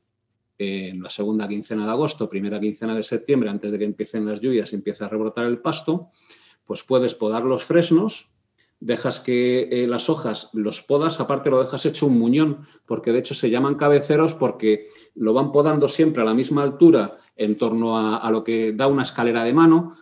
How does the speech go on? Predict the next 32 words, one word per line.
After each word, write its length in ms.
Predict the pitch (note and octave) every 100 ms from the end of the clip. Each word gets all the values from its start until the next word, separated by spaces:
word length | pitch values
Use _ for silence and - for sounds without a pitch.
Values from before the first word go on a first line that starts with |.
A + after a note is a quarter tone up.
| _
pues 160 | A2 -
pueden 240 | B2+ C3
estar 320 | B2 C3 A#2+
podados 480 | B2 C3 C3+ C#3 -
entre, 480 | A#2+ G#2+ A2 G#2+ G2+
generalmente 500 | A2+ A2 A#2 A#2+ A2+
entre 200 | A2+ A2
dos 160 | A#2+ B2+
metros 380 | C3 B2+ B2 B2
y 40 |
medio 280 | C3 C3+ B2+
y 80 | A#2
cuatro 240 | B2 B2+
metros 260 | B2+ B2+ B2
de 60 |
altura, 460 | C3 C3+ E3+ F#3 - _ - - - _ _
y 380 | C3+ B2 A#2+ - A#2 -
esas 260 | C#3+ C#3+ -
podas 280 | D#3 D3 C#3
sucesivas, 760 | D3 D3 - F3 F3 G#3+ - -
se 200 | - A2
ha 40 |
demostrado 600 | A2+ A#2+ - C3+ C3+ B2
que, 380 | - A2 G#2+ G#2 - - _ -
eh, 160 | A2 G#2+
me 100 | G#2+
parece, 640 | A2 A#2+ - A2+ A2+ A2+
en 100 | A2
la 100 | G#2
zona 360 | - B2 B2+ A#2+
del 180 | A#2 A#2
Escorial, 580 | A2+ - A2+ C#3 C3